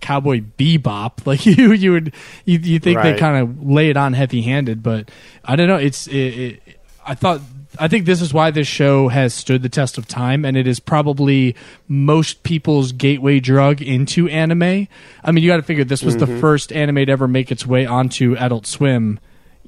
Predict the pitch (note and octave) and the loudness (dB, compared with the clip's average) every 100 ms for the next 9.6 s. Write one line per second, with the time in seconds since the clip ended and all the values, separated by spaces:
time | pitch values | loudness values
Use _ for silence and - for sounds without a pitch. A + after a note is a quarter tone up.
0 | _ - D3 C3+ B2 A2+ - - C#3+ B2 | _ -4 2 4 4 2 -2 2 2 2
1 | C#3+ B2+ B2+ C3 A#2+ D#3 F#3 E3+ D3+ F3+ | 0 0 0 -2 2 4 6 4 0 -2
2 | G3 D3+ C#3+ C#3+ C#3 B2 D#3 E3 - B2 | 0 -2 0 0 -2 -2 0 0 0 -2
3 | A2+ B2+ B2 - - B2+ B2+ B2+ B2 A2+ | -2 -2 -4 -4 -6 -2 0 0 -2 -2
4 | A2+ C3 E3 F#3+ _ _ F3 D#3 F3+ F#3 | 0 2 2 0 _ _ 0 2 2 2
5 | F#3+ G#3 A3 - - - _ - C#3 A#2 | 2 2 0 -4 -20 -20 _ 0 0 0
6 | A#2+ E3+ G3+ E3 F3+ E3 - C3+ D3 F#3+ | 2 2 4 2 2 0 0 -2 0 2
7 | D#3 E3+ - E3+ D#3 - - D3+ D3+ D3 | 2 0 2 0 0 -4 0 2 4 2
8 | E3 C#3+ C3+ - C3+ C3 B2+ B2 - - | 2 2 0 -2 -2 0 2 0 -4 -20
9 | - _ C3+ C3+ A#2 | -20 _ 0 2 2